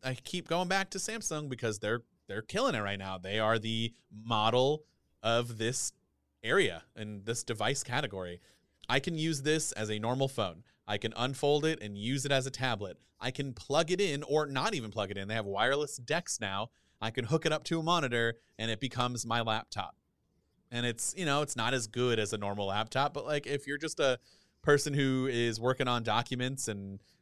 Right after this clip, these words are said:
browsing the web and wanna wa-, just, like, a fuller screen experience, like, you can do all of that perfectly fine with this. And they make, they make tons of accessories. Other companies make accessories. Uh, Nextdock, I believe,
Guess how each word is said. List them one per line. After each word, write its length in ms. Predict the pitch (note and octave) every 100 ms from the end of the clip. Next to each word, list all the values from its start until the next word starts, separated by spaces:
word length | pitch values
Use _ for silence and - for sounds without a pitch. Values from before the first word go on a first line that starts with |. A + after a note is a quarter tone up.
| _ _
browsing 360 | A2 A#2 A#2 A#2+
the 80 |
web 260 | A2+ A#2 B2
and 100 | G#2+
wanna 180 | A2 A2
wa-, 140 | A#2
just, 180 | B2+ C3+
like, 100 | B2
a 40 | G#2+
fuller 420 | - C3+ C3 B2
screen 320 | - C3 B2+
experience, 520 | - - A2+ C#3 D3+
like, 220 | B2 G2 F#2 F2+
you 120 | A#2
can 180 | C3+ C#3
do 280 | A#2+ E3 G#2+
all 180 | B2+
of 60 | C3+
that 160 | G2 F#2
perfectly 380 | C#3 D#3 -
fine 240 | B2+ A2+ G#2+
with 120 | - _
this. 260 | - - _ _ _ -
And 100 | A#2
they 80 | C3+
make, 360 | C#3 B2+ - - _ _ _ _ _ _
they 120 | A#2+
make 240 | B2 B2 -
tons 360 | - B2+ B2+
of 360 | A#2 G#2 G2 - _ _ _
accessories. 920 | G2+ - A#2+ A#2 B2+ B2 A#2+ A#2+ - -
Other 200 | A2+ B2
companies 380 | A#2+ B2 B2 A2+
make 140 | A#2
accessories. 640 | A2+ - A#2 - A2+ A2 G#2+
Uh, 200 | F#2+ F#2
Nextdock, 840 | G2+ G#2 - - - G#2 G#2 A#2 A2
I 80 |
believe, 480 | G#2+ A2 A2+ A#2 A2+